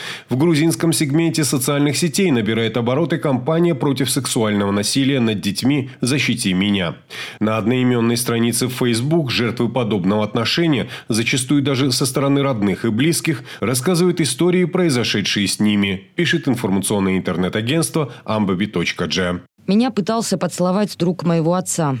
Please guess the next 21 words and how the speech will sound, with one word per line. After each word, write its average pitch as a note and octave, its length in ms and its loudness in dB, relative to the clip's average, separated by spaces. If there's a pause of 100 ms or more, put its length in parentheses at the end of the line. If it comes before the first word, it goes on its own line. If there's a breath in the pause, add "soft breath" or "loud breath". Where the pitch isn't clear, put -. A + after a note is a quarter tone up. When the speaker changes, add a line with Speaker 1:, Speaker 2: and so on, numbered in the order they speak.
Speaker 2:
Я D3 100 0
рассказала D3 480 -2
об D3 140 0
этом G3 240 0
своей E3 240 0
матери. E3+ 380 0
Она C3+ 180 2
сказала, D#3+ 440 0
что C#3+ 200 -2
поговорит D3 480 -2
с - 80 -8
отцом, F3 340 0
чтобы C#3 300 -4
тот D#3 240 0
больше D3+ 360 0
не D3+ 140 2
приводил F3 540 2
в C3 80 -4
дом D3 260 0
того C3+ 260 -2
человека. C#3+ 680 -2